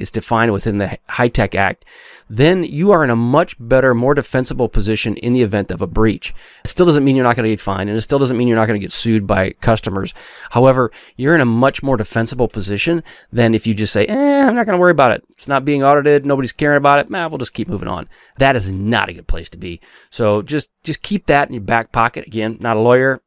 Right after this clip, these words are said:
not the one that can tell you what to do, but it, it's just from what I've seen in this space, in this world, that doing those things and that due diligence goes a long way, especially with the courts. They also talked about breach patients need a first-class mailing, and then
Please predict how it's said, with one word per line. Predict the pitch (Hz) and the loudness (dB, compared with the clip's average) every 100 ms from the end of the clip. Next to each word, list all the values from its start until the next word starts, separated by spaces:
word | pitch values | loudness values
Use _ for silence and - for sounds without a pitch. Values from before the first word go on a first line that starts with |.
| _ 113 | _ -4
not | 117 | -4
the | - | 0
one | 123 | 0
that | 120 110 | 0 -2
can | 120 | -4
tell | - 127 | -2 0
you | 123 | 2
what | 123 | 0
to | 123 | 2
do, | 165 202 196 - - _ | 4 4 2 -2 -12 _
but | 104 113 214 180 | 0 2 2 0
it, | - 143 - _ | -8 -14 -14 _
it's | 165 143 - | -12 -12 -8
just | 170 160 | -6 -6
from | - 147 | -4 0
what | 151 | 2
I've | 139 | 0
seen | - 170 | 2 2
in | 151 | 2
this | 139 | 0
space, | - - 143 135 | -2 0 0 0
in | 131 | -4
this | 113 | -4
world, | 117 135 123 | 0 2 4
that | 113 110 _ | 2 0 _
doing | - 185 190 | 0 2 4
those | 165 143 | 4 2
things | - 143 143 | 0 0 0
and | 117 | 0
that | 123 107 | 0 0
due | 123 | 0
diligence | 117 120 117 113 | 2 2 2 -4
goes | - 123 | 0 0
a | 107 | 2
long | 107 95 101 104 95 90 | 0 -2 0 0 -2 -4
way, | 87 87 85 | -4 -4 -6
especially | - - 123 - | -10 0 0 0
with | 98 95 | -6 -8
the | - | -12
courts. | - 101 - - _ _ _ - - - - - | -8 -8 -8 -18 _ _ _ -20 -20 -20 -20 -20
They | - 135 143 139 | -6 2 4 4
also | 156 190 | 0 0
talked | 170 160 - | 0 -2 0
about | 143 123 113 | 0 0 -2
breach | 135 - - | -6 -6 -2
patients | 131 131 143 113 | -2 -2 -8 -8
need | 120 123 | -4 -4
a | |
first-class | 113 131 123 - 123 117 107 | -2 -4 -4 -2 -2 -2 -2
mailing, | 104 104 120 - | -2 0 0 -4
and | 110 | -4
then | 110 110 104 107 | -2 -2 -4 -8